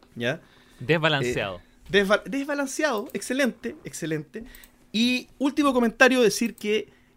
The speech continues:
Speaker 1: donde más me gusta Strixhaven, y ayer estuve, eh, algunas horas jugando,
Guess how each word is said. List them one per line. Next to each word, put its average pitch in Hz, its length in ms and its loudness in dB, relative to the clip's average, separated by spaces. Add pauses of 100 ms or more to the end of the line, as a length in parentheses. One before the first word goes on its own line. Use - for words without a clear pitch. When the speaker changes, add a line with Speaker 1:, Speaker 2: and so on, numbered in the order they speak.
Speaker 1:
donde 165 340 -2
más 240 240 2
me 214 120 0
gusta 196 340 2
Strixhaven, 196 840 -4
y 151 140 -4
ayer 147 320 -2
estuve, 147 640 -6
eh, 123 260 -6
algunas 135 400 -6
horas 151 220 -2
jugando, 180 560 -4